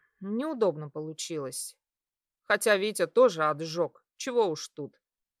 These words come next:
Малявки выучили новое интересное слово.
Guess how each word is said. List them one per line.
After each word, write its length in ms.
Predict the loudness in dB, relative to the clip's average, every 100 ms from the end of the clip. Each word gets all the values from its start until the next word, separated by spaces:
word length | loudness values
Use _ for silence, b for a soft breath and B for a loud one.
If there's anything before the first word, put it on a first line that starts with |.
| 0
Малявки 540 | 4 6 6 4 -2
выучили 560 | 0 2 0 -2 -4 -2
новое 460 | 0 0 2 0
интересное 880 | 0 -4 -4 0 2 0 -4 -8 -8
слово. 600 | -8 -6 -4 -2 -2 -6